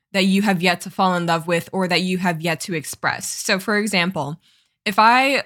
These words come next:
look, um, my sister, okay, so I deeply admire my sis-, uh, my sister. She's so caring. So,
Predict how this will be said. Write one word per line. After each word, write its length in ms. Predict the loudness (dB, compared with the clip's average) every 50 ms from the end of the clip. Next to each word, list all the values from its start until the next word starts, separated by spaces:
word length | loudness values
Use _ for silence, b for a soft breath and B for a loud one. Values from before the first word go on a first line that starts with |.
| -2
look, 320 | 0 2 2 2 2 2 _
um, 580 | 4 6 6 6 6 4 2 2 0 -2 -4 -2
my 140 | -2 0 0
sister, 640 | 0 -2 -4 -6 -6 -6 -8 -8 -10 -10 -12 -16 _ _ _ -4
okay, 260 | -2 0 2 2 2
so 100 | 4 2
I 100 | 2 2
deeply 400 | 4 4 2 2 2 2 2 2
admire 380 | 4 4 4 4 4 2 2
my 140 | 2 0 0
sis-, 420 | 0 -2 -4 -6 -6 -10 -18 -20 _ _
uh, 180 | -2 -2 0 0
my 160 | 0 -2 -2
sister. 480 | -2 -4 -6 -6 -6 -8 -10 -10 -10 -8
She's 560 | -6 -4 -2 0 0 0 0 -2 -4 -6 -6
so 300 | -4 -2 0 0 0 0
caring. 580 | -2 -6 -6 -2 -2 -2 -2 -2 -6 -12 -14
So, 380 | -14 -4 0 2 2 2 2 0